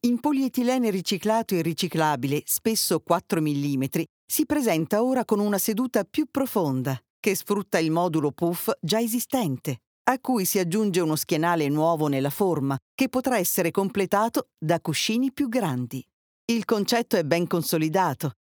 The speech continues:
un sistema di divani completamente smontabile, con meno schiumato possibile e un rivestimento che può essere lavato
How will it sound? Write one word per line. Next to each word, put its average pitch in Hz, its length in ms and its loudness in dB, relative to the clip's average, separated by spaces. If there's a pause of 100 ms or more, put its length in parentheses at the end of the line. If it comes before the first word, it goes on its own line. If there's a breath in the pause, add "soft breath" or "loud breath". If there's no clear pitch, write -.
(240)
un 269 80 2
sistema 285 480 0
di 208 140 -2
divani 233 460 0
completamente 277 800 0
smontabile, 143 760 0 (260)
con 180 140 2
meno 180 300 2
schiumato 156 500 0
possibile 147 680 -2 (140)
e 254 140 2
un 269 100 2
rivestimento 233 760 0
che 160 120 -2
può 156 180 0
essere 165 380 0
lavato 131 540 -2